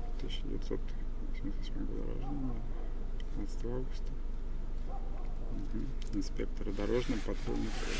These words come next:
Г Б Д Д, отдел М В Д России. Приказ отделения М В Д России по Сартоваловскому району за номером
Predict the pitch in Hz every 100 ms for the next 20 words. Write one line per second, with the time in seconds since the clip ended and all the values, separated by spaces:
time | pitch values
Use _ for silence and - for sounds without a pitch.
0 | - - - 127 120 - - - - 127
1 | 123 110 110 113 110 123 139 - - 107
2 | 107 104 104 104 101 104 117 120 107 -
3 | - 98 95 - - - - 117 117 -
4 | - - - - - - - 110 104 107
5 | 104 110 107 104 107 107 139 143 127 -
6 | - 110 104 - - 110 104 98 - -
7 | - - - - - - - - - -
8 | - - 117 120 107 110 107 - - -
9 | - - 104 104 104 113 123 143 139 120
10 | - - 104 104 104 104 107 107